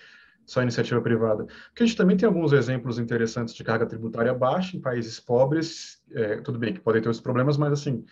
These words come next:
se, sei lá, pensar num país africano, África subsaariana, em que o Estado não consegue nem vacinar contra doenças básicas e tal.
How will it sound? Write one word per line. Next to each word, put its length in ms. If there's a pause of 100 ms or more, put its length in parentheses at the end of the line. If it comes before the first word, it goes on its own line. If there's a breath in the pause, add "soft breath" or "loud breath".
(440 soft breath)
se, 260
sei 140
lá, 60
pensar 240
num 100
país 260 (160)
africano, 680
África 260
subsaariana, 960
em 80
que 140
o 40
Estado 320
não 100
consegue 280
nem 140
vacinar 480
contra 240
doenças 320
básicas 520
e 60
tal. 300